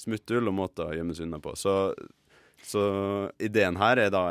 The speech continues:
egentlig å bare se på det som ett stort selskap, ehm, og tenke at dette er ett selskap, det har en global profitt, eh, og så prøve å finne måter der den profitten kan på en rettferdig måte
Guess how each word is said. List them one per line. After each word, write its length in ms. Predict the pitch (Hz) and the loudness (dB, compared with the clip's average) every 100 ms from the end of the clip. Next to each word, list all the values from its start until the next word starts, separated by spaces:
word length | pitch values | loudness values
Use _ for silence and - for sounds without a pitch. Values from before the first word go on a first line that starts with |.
| 87 | -2
egentlig 260 | 87 - 85 | -4 -6 -6
å 60 | |
bare 160 | 90 82 | -4 -4
se 240 | - 85 - | -4 -4 -4
på 140 | 85 85 | -6 -6
det 80 | 80 | -6
som 160 | 85 - - | -10 -12 -18
ett 160 | _ | _
stort 320 | - 95 - | -12 -12 -8
selskap, 400 | 90 - 92 95 - _ - | -10 -8 -8 -8 -14 _ -6
ehm, 560 | 95 90 90 87 85 85 - _ | -2 -2 -2 -4 -6 -10 -20 _
og 160 | 101 | -8
tenke 240 | 98 92 85 | -6 -6 -8
at 220 | - - | -10 -20
dette 300 | - 113 - | -16 -10 -4
er 80 | 85 | -4
ett 160 | - - | -6 -10
selskap, 340 | 85 123 151 113 | -8 -6 -6 -2
det 80 | 98 | 0
har 240 | 95 90 76 | 0 0 -6
en 180 | 87 82 | -8 -8
global 640 | 90 82 82 78 78 80 - | -8 -4 -4 -2 -8 -12 -14
profitt, 440 | 107 143 240 247 _ _ _ _ | -6 -4 -6 -16 _ _ _ _
eh, 240 | 110 110 107 | -2 -2 -2
og 160 | 92 107 | -4 -6
så 240 | - 101 90 | -2 -2 0
prøve 240 | 104 92 | -2 -2
å 80 | 85 | -4
finne 380 | 98 92 82 82 | -4 -2 -4 -4
måter 460 | 82 87 _ 78 80 | -4 -6 _ -8 -4
der 240 | 85 80 | -4 -6
den 260 | 90 85 82 | -6 -6 -6
profitten 540 | - - 87 - 80 76 _ _ _ | -10 -12 -12 -14 -16 -18 _ _ _
kan 340 | - 82 80 80 | -8 -6 -6 -6
på 80 | 95 | -6
en 140 | 87 | -6
rettferdig 320 | 82 92 80 82 | -2 -4 -2 -8
måte 460 | 85 - 78 80 | -10 -6 -6 -6